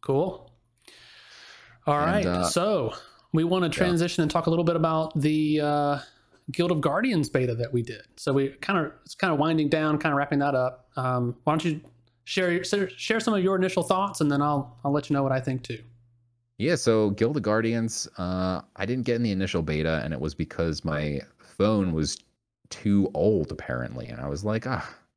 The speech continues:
Speaker 2: I thought a Pixel three X L would be fine." And, uh,
Speaker 1: <laughs>
Speaker 2: then they let me in anyway. I used my Pixel three X L, and it was really, really laggy. It was just so laggy.
Speaker 1: Uh.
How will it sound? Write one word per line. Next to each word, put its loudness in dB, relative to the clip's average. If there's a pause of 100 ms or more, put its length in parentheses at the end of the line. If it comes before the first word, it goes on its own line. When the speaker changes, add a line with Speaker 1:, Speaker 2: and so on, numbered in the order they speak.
Speaker 2:
I -12
thought 0
a 2
Pixel 0
three 4
X 4
L 6
would 4
be 2
fine." -2 (920)
And, -2
uh, 2
Speaker 1:
<laughs> -2
Speaker 2:
then 4
they 4
let 0
me 0
in -2
anyway. 0
I -2
used 2
my 2
Pixel -2
three 0
X -2
L, -2 (460)
and -4
it 0
was -2
really, -4 (160)
really -2
laggy. -8
It -10
was -4
just -6
so 4
laggy. 2
Speaker 1:
Uh. -6